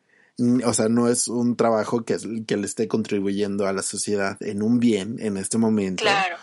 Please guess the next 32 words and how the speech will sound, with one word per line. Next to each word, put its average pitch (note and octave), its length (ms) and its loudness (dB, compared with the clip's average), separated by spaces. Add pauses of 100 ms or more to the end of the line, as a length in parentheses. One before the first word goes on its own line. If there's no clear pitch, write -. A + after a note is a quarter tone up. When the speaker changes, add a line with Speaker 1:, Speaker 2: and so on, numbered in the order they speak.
(300)
Speaker 1:
Entonces, B2 460 0
pues, A2+ 280 -2 (120)
no A2+ 260 0
me A#2+ 80 2
voy G#2+ 240 2
a - 20 -2
exponer G2 640 -6
a, F2+ 420 -6 (720)
a - 160 -8
salir A#2 420 0
si - 140 -4
no F#2+ 120 -4
tengo G2+ 280 -6
que G2 80 -6
hacerlo. G#2 440 -2
O F2+ 40 -4
sea, F#2+ 220 -2 (1500)
no C3 220 2
sé, A#2+ 360 -2 (100)
por G#2+ 120 0
ejemplo, A2+ 300 2
mi, A#2+ 200 0
el A#2 240 2
podcast C3+ 540 2
es A#2 140 -2
ahorita A2 640 2
una A2+ 360 2
salvación G#2 540 -2
para A#2 200 0
mí G2 160 -4
también G2+ 480 -2
de F#2+ 380 -2